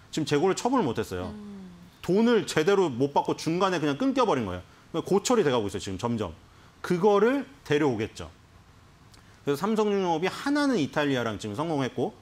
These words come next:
Speaker 1: 한국조선해양은 에프피에스오나 에프피에스 요거를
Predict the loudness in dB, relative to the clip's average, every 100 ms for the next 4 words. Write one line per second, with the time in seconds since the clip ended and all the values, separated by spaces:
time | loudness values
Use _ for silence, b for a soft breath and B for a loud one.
0 | B B B -6 -2 0 0 0 2 2
1 | 2 0 -2 -6 -4 -2 -2 0 -2 0
2 | -2 0 -2 -4 -6 -2 0 -2 -2 -4
3 | -4 -4 B B B -4 -2 0 2 0